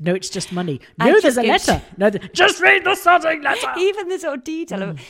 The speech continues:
Speaker 2: "Well, on Tuesdays I do the waste paper bin,
Speaker 1: Yeah.
Speaker 2: so we could go up now." <laughs> Instead of just, just immediately bounding
Speaker 1: Yeah.
Speaker 2: up the stairs and banging his
Speaker 1: Yeah.
Speaker 2: door down, going,
Speaker 1: "Adil, you in?"
Speaker 2: "Your hotel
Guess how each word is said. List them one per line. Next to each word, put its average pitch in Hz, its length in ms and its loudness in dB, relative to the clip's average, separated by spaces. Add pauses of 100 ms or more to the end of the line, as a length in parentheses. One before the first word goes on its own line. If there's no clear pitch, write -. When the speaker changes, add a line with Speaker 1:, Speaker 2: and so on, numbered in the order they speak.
(220)
Speaker 2:
"Well, 240 160 -6
on 247 140 -8
Tuesdays - 680 -10
I - 140 -8
do - 160 -12
the 170 160 -6
waste 180 340 -8
paper 277 320 -6
bin, 180 120 -6
Speaker 1:
Yeah. 170 240 -6
Speaker 2:
so 233 240 -8
we 233 80 -10
could 320 360 -12
go 226 180 0
up - 180 -2
now." 190 500 -6 (240)
<laughs> 539 220 -4
Instead 370 340 -6
of 480 80 -6
just, - 280 -4 (300)
just 320 160 -10
immediately 320 600 -4
bounding 214 540 0
Speaker 1:
Yeah. 202 40 0
Speaker 2:
up - 100 -8
the - 80 -6
stairs 214 360 -2
and 196 140 -10
banging 226 340 0
his 202 100 0
Speaker 1:
Yeah. 170 220 2
Speaker 2:
door 139 100 -4
down, 160 300 -6
going, - 280 0
Speaker 1:
"Adil, 320 460 2
you 320 160 -4
in?" 269 80 2
Speaker 2:
"Your 440 260 6
hotel 381 480 -2